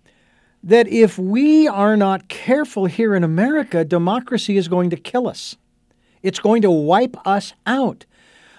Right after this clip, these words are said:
I understand, and, and you and I both are, are, are, are understanding, I'm sure, of the whole individual rights and freedoms movement and philosophy that is part of democracy and part of our,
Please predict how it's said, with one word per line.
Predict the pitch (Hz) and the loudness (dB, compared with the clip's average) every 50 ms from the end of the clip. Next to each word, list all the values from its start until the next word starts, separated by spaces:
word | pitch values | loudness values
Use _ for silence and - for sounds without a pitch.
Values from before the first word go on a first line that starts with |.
| - _ - | -20 _ -4
I | - 196 240 262 262 | -2 0 2 2 2
understand, | 254 240 226 208 185 - - - 214 202 214 208 208 190 | 2 2 0 0 -2 -2 -2 -2 -2 0 0 0 0 0
and, | 190 180 185 180 175 | 0 0 0 0 0
and | 175 175 175 | 2 2 2
you | 175 208 214 | 2 2 2
and | 208 190 | 2 2
I | 180 175 | 2 0
both | 165 180 175 175 175 - | 2 2 0 0 0 -2
are, | 156 156 151 147 131 | -2 -2 -2 -2 -2
are, | 151 156 147 143 - _ _ _ - | -2 -4 -4 -4 -8 _ _ _ -12
are, | 165 160 156 147 - | -10 -10 -10 -8 -8
are | 170 170 170 180 | -6 -4 -2 -2
understanding, | 180 165 156 147 - - 214 220 254 269 233 185 156 151 143 139 _ _ _ _ _ - | -2 -4 -6 -6 -6 -6 -4 -2 -2 0 0 -2 -2 -4 -6 -8 _ _ _ _ _ -10
I'm | - 151 151 | -6 -6 -6
sure, | 143 - - 269 285 247 170 139 135 _ - - _ _ _ _ _ _ - | -6 -6 -4 -2 0 0 -2 -2 -4 _ -20 -20 _ _ _ _ _ _ -4
of | - 185 185 165 | -2 0 0 2
the | 170 180 151 | 0 -2 0
whole | 131 220 226 226 220 208 196 175 - _ _ _ _ _ - | 2 2 2 4 4 4 2 0 -4 _ _ _ _ _ -2
individual | 226 254 254 233 214 214 196 170 165 190 240 233 180 165 196 202 190 180 180 175 175 170 160 156 _ _ _ _ _ _ _ _ _ _ _ _ _ _ - | 0 2 4 4 4 4 2 0 0 0 -2 -2 -2 -2 -2 -2 0 2 2 2 2 2 0 -4 _ _ _ _ _ _ _ _ _ _ _ _ _ _ -14
rights | 165 147 143 165 202 214 220 214 220 - - | -10 -6 0 2 4 4 4 2 0 -4 -6
and | 180 160 143 | -4 -4 -6
freedoms | - - 220 262 277 254 208 185 151 123 107 98 - - - | -8 -6 -6 -4 -2 0 0 0 0 0 -4 -6 -8 -10 -8
movement | - 147 156 165 165 156 135 127 135 120 107 | -4 -2 0 2 2 0 0 -4 -6 -6 -4
and | 165 165 165 - | -2 -2 -2 -2
philosophy | - 180 165 165 160 156 139 - - - 139 - - 139 113 98 - | 0 0 2 2 0 -2 -4 -6 -6 -6 -6 -6 -6 -8 -8 -8 -6
that | 127 147 175 160 | -2 -2 0 0
is | 165 156 - | 0 -2 -4
part | - - 190 180 170 | -4 0 0 2 2
of | 165 147 135 | 0 0 -2
democracy | 160 156 160 156 151 135 - - 127 - - - 135 | -2 -2 -2 -2 -4 -6 -8 -10 -12 -10 -10 -8 -8
and | 120 120 123 | -8 -8 -10
part | - - 170 170 165 | -6 -4 -4 -2 -2
of | 160 143 135 | -2 -2 -2
our, | 151 151 156 151 143 | -2 0 0 -2 -4